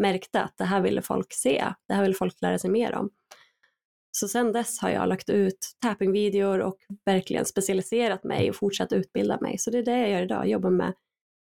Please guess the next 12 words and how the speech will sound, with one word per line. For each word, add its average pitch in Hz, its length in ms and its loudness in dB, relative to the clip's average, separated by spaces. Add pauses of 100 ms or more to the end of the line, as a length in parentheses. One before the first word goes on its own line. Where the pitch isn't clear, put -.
tapping, - 560 -2
olika 226 380 0
sorts - 260 -6
tapping, - 380 -2
inte 190 200 2
bara 185 260 0
E - 140 2
F - 120 -8
T-tapping. - 720 -4
Så - 240 -6 (560)
jag 202 120 -2
hjälper 202 720 0